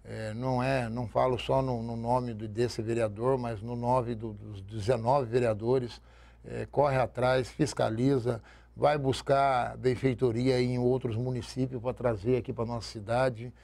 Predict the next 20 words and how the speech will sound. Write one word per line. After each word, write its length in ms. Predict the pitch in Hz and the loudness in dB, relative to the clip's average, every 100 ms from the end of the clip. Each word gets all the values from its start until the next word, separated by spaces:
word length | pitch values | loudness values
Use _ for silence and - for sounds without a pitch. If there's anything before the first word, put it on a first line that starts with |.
| - - - | -20 -20 -12
É, 840 | 117 117 120 120 117 117 117 120 127 | -4 -4 -4 -6 -6 -4 -6 -6 -6
é, 40 | |
então, 360 | 127 143 165 180 | -2 2 2 2
não, 160 | 180 | 2
não 240 | 165 156 165 | 2 2 2
é 100 | 160 | 2
só 220 | - 175 | 2 2
eu, 220 | 151 156 | 4 2
não, 260 | 131 151 139 | 2 2 4
eu 140 | 127 | 2
repito, 720 | 127 135 143 165 127 107 120 | 0 -2 -2 -2 -2 -2 -2
é 160 | 117 123 | 0 0
a 40 | |
maioria, 460 | 123 165 156 135 - | 2 2 2 2 0
todos 340 | - 196 147 | 2 0 2
eles 200 | 143 175 | 2 2
estão 160 | - 135 | 0 0
trabalhando 420 | 147 143 135 165 | 2 4 4 4
e 60 | 156 | 4
muito. 440 | 131 175 170 110 | 4 2 0 -10